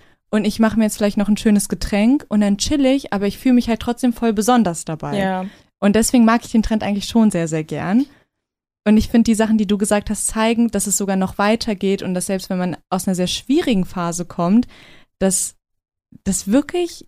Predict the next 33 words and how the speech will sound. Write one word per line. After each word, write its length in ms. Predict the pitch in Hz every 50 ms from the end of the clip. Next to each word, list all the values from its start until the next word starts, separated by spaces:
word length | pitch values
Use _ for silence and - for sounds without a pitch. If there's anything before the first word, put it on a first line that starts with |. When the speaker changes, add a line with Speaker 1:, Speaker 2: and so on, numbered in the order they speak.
| _ -
Speaker 1:
Potenzial 720 | - - 240 - 226 233 226 - - - 220 226 233 233
hat, 160 | 240 233 - 220
dass 160 | 214 - -
man 120 | 226 220
sich 160 | 208 220 208
durch 200 | - 220 202 -
kleine 280 | - - 233 233 240 247
Sachen 300 | 220 208 208 - 226 214
einfach 320 | - 185 190 - 214 -
besser 340 | - - 247 233 - 190 175
fühlt. 400 | 160 - - 151 147 147 147 175
Speaker 2:
Voll. 320 | - 240 226 214 196 196 -
Vor 160 | - - 220 196
allem 100 | 214 214
sind 160 | 220 226 214
es 160 | 214 - -
so, 260 | 202 208 208 202 190 -
ähm, 420 | 196 196 196 196 196 190 190 202
man 140 | 196 190 190
sieht 160 | 208 214 -
in 100 | - 202
den 200 | 196 196 196 196
Sachen 200 | 196 202 185 -
halt 140 | 196 185 -
voll 140 | - 190 190
schnell 200 | - - 185 -
Erfolge. 580 | - 175 - - - 185 185 185 202 180 - -
Also 200 | 185 185 190 180
nicht 160 | 196 196 -
Erfolge, 320 | 190 - - 202 202 202
aber 80 | 190 185
man, 280 | 185 185 185 185 - - _ _ _ _ _ _ _ _ _ _ _ _ _
das 220 | - 190 185 -